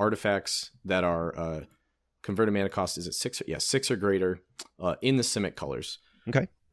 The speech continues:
Speaker 1: I, I think the thing for me is that our top end is gonna be probably a lot of these, um, prototype, you know, these giant artifact prototype things that we're getting.
Speaker 2: Mm-hmm.
Speaker 1: Um, things like Boulder Branch Golem, things like Depth Charge Colossus.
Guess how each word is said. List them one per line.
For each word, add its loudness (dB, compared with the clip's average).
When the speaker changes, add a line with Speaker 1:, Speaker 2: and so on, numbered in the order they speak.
Speaker 1:
I, -8
I 2
think 2
the 0
thing 2
for -2
me 2
is -2
that 4
our 4
top 4
end 6
is 2
gonna 2
be 0
probably 4
a 4
lot 4
of -2
these, -4
um, -4
prototype, 4
you -2
know, -2
these -6
giant 0
artifact 0
prototype 0
things -6
that -4
we're -8
getting. -4
Speaker 2:
Mm-hmm. 2
Speaker 1:
Um, 0
things -4
like -6
Boulder -2
Branch -4
Golem, -4
things -8
like -8
Depth -6
Charge -4
Colossus. -4